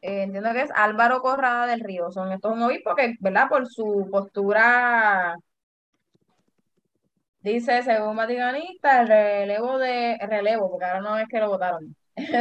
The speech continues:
del Ferna-, de Fernández Torres, de cincuenta y siete años, se debe a que defendió la objeción de conciencia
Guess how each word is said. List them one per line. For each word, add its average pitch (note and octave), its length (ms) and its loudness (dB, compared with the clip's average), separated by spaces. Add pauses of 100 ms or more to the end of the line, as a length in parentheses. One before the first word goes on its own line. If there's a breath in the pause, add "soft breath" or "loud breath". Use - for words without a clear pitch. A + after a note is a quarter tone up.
(120)
del G#3 320 2
Ferna-, G#3+ 280 0
de A3 180 2
Fernández A3 360 -2
Torres, D4+ 240 2
de B3 100 0
cincuenta G#3 340 -2
y G3+ 40 -8
siete G3 180 -4
años, D4+ 220 -2
se C#4+ 80 -2
debe G#3+ 140 2
a A3 80 2
que B3+ 220 -2
defendió G3 520 -2
la G3+ 120 4
objeción B3 500 -4
de B3+ 100 -4
conciencia A#3 800 -4